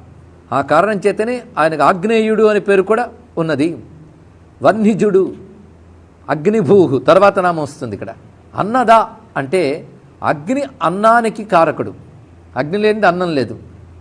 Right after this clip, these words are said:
అందుకే యజ్ఞమునందు ఆరాధింపబడేటువంటి ఆ పరమ-, పరమేశ్వరుడు సృష్టంతరికి అన్నప్రదాత అవుతున్నాడు ఇక్కడ.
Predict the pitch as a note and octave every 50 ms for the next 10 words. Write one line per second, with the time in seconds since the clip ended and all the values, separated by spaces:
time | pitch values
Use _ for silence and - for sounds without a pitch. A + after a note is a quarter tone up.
0 | - - - B2 D#3 F#3+ F#3 F#3+ F3 D3 D3 E3+ D#3+ D3 D#3+ A#3 A#3+ A#3+ A#3 A#3
1 | A3 G3 G3 G3 G3+ G3+ G3+ G3 F#3+ G3 F3+ F#3 G3 F3+ F#3 F#3+ F#3+ F3+ F3 F3+
2 | F#3 E3+ D3+ F#3 E3+ D3+ D#3 D#3+ - D3+ C#3 C#3 C#3 C#3+ D#3+ F#3+ G#3 G3+ G3+ G3
3 | G3 - D#3+ E3 G#3+ A#3+ B3+ - - - A3 G3+ E3+ D3 C#3+ C#3 E3+ - - -
4 | - - - G3+ G#3 - - C#4 C4+ B3+ A3 B3+ B3+ B3 G#3 G3+ A#3+ - - -
5 | A3+ A3 G#3+ G#3 G#3+ G#3+ G3 E3+ - F3 E3+ D#3+ C#3+ A#2+ - - A2+